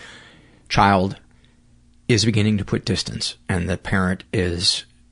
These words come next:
asking a lot of questions, um, "Why, why aren't you returning my phone calls?" or, "Why don't you call me, uh, every week like you used to?" Uh, what are some things that the con-,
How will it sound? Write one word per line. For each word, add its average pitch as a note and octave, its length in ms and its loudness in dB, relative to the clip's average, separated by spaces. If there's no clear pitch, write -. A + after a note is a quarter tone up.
asking F2 320 0
a F2+ 80 -2
lot F2+ 160 -6
of - 60 -14
questions, - 720 -6
um, E2 560 -2
"Why, F#2+ 320 2
why G2+ 640 2
aren't G2 280 0
you F#2+ 180 2
returning F#2+ 340 0
my F2+ 120 0
phone F#2 240 -2
calls?" F2 360 0
or, F#2 100 -2
"Why F#2 360 2
don't F#2+ 280 0
you - 60 -2
call A2 260 2
me, G2+ 380 0
uh, F#2 760 -2
every G2 300 0
week F#2+ 300 -2
like F#2+ 260 -4
you G#2+ 80 2
used G2+ 380 0
to?" F2 260 -2
Uh, F#2+ 280 0
what A2+ 300 0
are A2+ 40 4
some G#2+ 200 0
things G2+ 320 0
that A2 160 -2
the A#2+ 80 0
con-, G2 300 2